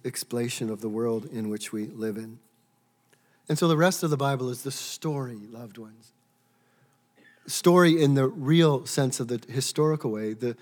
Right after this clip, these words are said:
historical story of God's redemption of us sinners, of God's working in this world in which we live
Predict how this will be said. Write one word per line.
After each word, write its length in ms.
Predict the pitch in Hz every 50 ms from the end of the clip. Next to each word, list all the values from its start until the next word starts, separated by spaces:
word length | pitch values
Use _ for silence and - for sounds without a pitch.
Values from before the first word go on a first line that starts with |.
| - - _ _ _ _ _
historical 680 | - 160 147 - - 147 147 156 175 175 - 190 185
story 400 | 165 - - - 110 107 110 110
of 180 | 113 113 104 -
God's 400 | - 117 113 113 117 113 120 -
redemption 760 | - 113 107 120 113 - - 120 120 131 117 - - 107 104 107 - _ _ _ _ _ _ _ _ _ _ _ _ _ _ _ _ _ _ -
of 160 | 123 113 127
us 300 | 135 104 101 - - - _
sinners, 580 | - - - 110 98 90 90 92 - - - _ _ _ _ _ _ _ _ _ _ _ _ _ _ _ _ _ _ _ _ _ _ _ _ _ _ _ _ _ _ _ _ _ _ _ _ -
of 160 | 127 120 113
God's 420 | 139 139 139 139 135 123 - - _ _ _ _ _ _ _ _
working 480 | 123 131 160 175 175 - 180 170 160 -
in 180 | 139 139 139
this 220 | 127 131 127 - -
world 400 | 127 135 151 165 175 185 190 180
in 220 | 170 147 139 139
which 240 | 139 135 139 - -
we 80 | 143 131
live 300 | 113 104 104 104 104